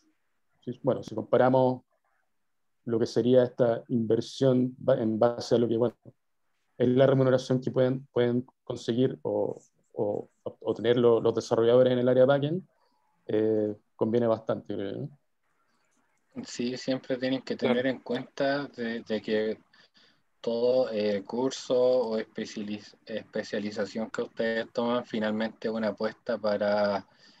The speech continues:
Speaker 2: que esto les traiga rédito en su, en lo que son sus oportunidades laborales y en su crecimiento como, como desarrollador. Entonces siempre lo tienen que ver con, con esa mirada,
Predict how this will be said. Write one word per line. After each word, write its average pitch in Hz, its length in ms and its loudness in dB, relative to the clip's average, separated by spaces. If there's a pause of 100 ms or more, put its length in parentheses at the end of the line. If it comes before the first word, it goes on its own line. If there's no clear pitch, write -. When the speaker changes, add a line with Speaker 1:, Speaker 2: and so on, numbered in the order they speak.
(100)
Speaker 2:
que 113 100 -10
esto 110 220 -6
les 107 180 -2
traiga 110 340 -2
rédito 110 560 -2
en 104 220 -4
su, 98 600 -2 (640)
en 107 100 -12
lo 101 100 2
que 104 200 -2
son 113 240 -4
sus 113 140 -2
oportunidades 104 680 -2
laborales 107 500 2
y 117 80 0
en 107 100 -2
su 107 180 -4
crecimiento 104 680 -4
como, 101 720 -4 (640)
como 107 280 -2
desarrollador. 98 720 0 (220)
Entonces 104 580 -10
siempre 110 300 -8
lo 110 100 -2
tienen 113 300 -6
que - 100 -6
ver 107 200 -4
con, 107 440 -6 (480)
con 107 200 -4
esa 107 240 -6
mirada, 107 520 0